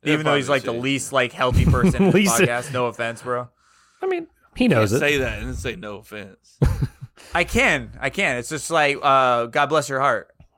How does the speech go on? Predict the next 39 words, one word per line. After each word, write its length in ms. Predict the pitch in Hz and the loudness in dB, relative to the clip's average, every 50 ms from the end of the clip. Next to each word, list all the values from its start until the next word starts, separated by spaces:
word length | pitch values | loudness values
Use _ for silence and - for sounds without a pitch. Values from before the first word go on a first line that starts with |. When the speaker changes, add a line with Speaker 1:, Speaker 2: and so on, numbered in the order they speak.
| _ _ | _ _
Speaker 2:
but 280 | - 120 117 117 101 117 | -4 -2 -2 -4 -6 -12
she, 100 | 135 _ - | -20 _ -14
he, 140 | 120 123 131 | -12 -10 -8
she's 120 | 226 - | -6 -4
Speaker 1:
Yeah, 140 | 185 180 - | -2 -2 -2
Speaker 2:
stupid. 240 | - 156 127 104 - | -2 -4 -6 -6 -8
Speaker 1:
that's 120 | - - | -10 -14
true. 240 | - 117 - 127 - - | -14 -16 -16 -18 -16 -14
<laughs> 60 | 123 | -14
Yeah, 200 | 151 131 - 202 | -12 -8 -4 -4
that's, 340 | - 135 214 - - 185 - | -2 -2 -4 -4 -4 -4 -4
that 300 | - - - 151 - 151 | -2 -2 -2 -2 -4 -6
is 200 | 131 127 120 - | -8 -10 -12 -16
true. 140 | - - 123 - - 220 - - - - - - _ _ _ - - - _ - | -20 -20 -20 -18 -16 -18 -18 -18 -20 -20 -20 -20 _ _ _ -20 -20 -20 _ -6
Speaker 3:
Hey 120 | 170 156 | -4 -2
man, 220 | 123 117 113 117 | 0 0 0 2
Speaker 2:
Uh, 40 | 110 120 | 2 2
Speaker 3:
he's, 140 | 160 185 | 2 2
Speaker 2:
no, 80 | - 302 262 | 4 4 4
Speaker 3:
he's 80 | 202 190 | 4 4
Speaker 2:
like, 100 | 214 214 | 4 4
Speaker 3:
doing 160 | 233 240 240 | 4 4 4
those. 160 | 233 226 214 202 | 4 4 4 4
Speaker 2:
it's 60 | - | 4
Speaker 3:
He's 180 | 196 240 370 359 | 4 4 4 4
doing 260 | 330 330 320 277 220 | 4 4 4 6 4
lunges. 500 | 175 170 175 185 180 226 277 - - - | 4 4 4 4 2 2 0 0 -2 -4
He's 160 | - 254 269 - | -4 -4 0 4
doing 220 | 339 359 294 208 | 4 6 6 6
lunges. 420 | 160 151 151 147 175 320 294 - - | 4 2 2 2 0 -2 -4 -6 -10
Speaker 2:
He's 200 | 143 147 147 127 | -10 -10 -10 -6
doing 260 | 127 160 175 202 208 | -4 -4 -4 -4 -6
the 80 | 220 208 | -6 -4
lunges. 460 | 180 147 131 123 113 110 107 104 101 | -2 -2 -2 -4 -4 -10 -10 -2 2
Speaker 3:
Ish. 200 | 160 147 156 175 | 4 4 4 4
Speaker 2:
He's 180 | - 135 123 - | 2 -2 -4 -4
doing 260 | 127 143 151 156 156 | -6 -8 -8 -8 -10
the 80 | 160 151 | -10 -8
lunges. 680 | 131 120 110 110 - 107 101 107 135 - - - - | -8 -8 -8 -8 -12 -14 -16 -16 -16 -18 -20 -20 -20